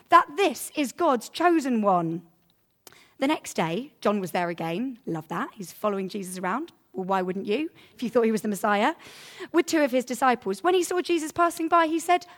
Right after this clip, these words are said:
"Look, the Lamb of God." So we can see that, that John really did believe quite certainly and declare quite publicly that Jesus was the Messiah.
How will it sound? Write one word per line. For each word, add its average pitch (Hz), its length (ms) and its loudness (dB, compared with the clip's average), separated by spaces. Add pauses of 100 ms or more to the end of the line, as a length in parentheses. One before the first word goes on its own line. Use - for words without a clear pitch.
(120)
"Look, 494 480 6 (220)
the 427 80 2
Lamb 427 300 8
of 392 100 0
God." 330 500 6 (1040)
So 349 380 4 (180)
we 320 120 -2
can 330 160 0
see 294 300 0
that, 240 180 -8 (240)
that 285 180 -12
John 330 300 2
really 330 320 0
did 220 480 -2 (100)
believe 247 680 -2
quite 349 400 -4
certainly 202 920 -2
and 254 160 -2
declare 269 460 -4
quite 330 460 -8
publicly - 960 -8 (580)
that 269 220 -2
Jesus 226 440 -8
was 175 440 -6
the 208 80 -4
Messiah. 175 720 -4